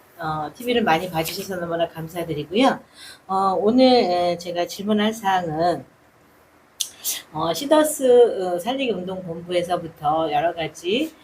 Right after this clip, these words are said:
시더스 재건에, 어, 많이 힘쓰시고 여러 가지를 이제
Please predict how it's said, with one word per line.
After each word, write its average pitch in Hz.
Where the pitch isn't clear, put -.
시더스 254
재건에, 170
어, 160
많이 175
힘쓰시고 254
여러 175
가지를 165
이제 156